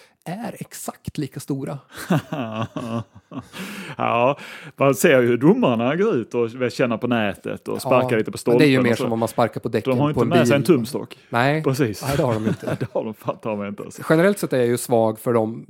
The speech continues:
Speaker 1: målburarna som man ofta såg i Eurogoals från Portugal.
Speaker 2: Mm.
Speaker 1: Säkert
Speaker 2: Ja,
Speaker 1: Porto,
Speaker 2: precis.
Speaker 1: som
Speaker 2: Portugal
Speaker 1: går in
Speaker 2: kändes som att de
Speaker 1: otroligt långt.
Speaker 2: var starka för, ja, exakt, ja.
Speaker 1: Man kan parkera en större buss där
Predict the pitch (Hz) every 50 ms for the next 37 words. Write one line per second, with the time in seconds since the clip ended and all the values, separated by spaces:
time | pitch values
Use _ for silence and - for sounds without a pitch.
0 | - 156 _ _ _ 180 175 160 135 127 117 113 117 117 110 117 117 113 107 -
1 | 127 120 123 117 - - 123 - - 127 113 113 117 117 117 110 110 110 110 117
2 | 113 113 - - - 117 - 151 131 - - _ 135 135 151 156 156 151 - -
3 | 92 98 101 107 120 135 - - 123 135 - - - 139 147 180 220 226 214 147
4 | 127 262 262 - 285 285 214 123 - - - 147 135 - 139 147 160 139 135 135
5 | 135 - 240 247 226 196 165 - 170 185 254 208 175 160 123 113 120 117 110 -
6 | - - _ _ - 135 - - 185 175 190 190 - - 120 110 - 143 120 -
7 | 147 175 196 277 226 202 - - - 262 262 - - 165 151 143 147 - 160 156
8 | - 170 147 - 185 156 139 147 147 147 - 170 151 156 156 156 120 - - -
9 | - - 107 120 107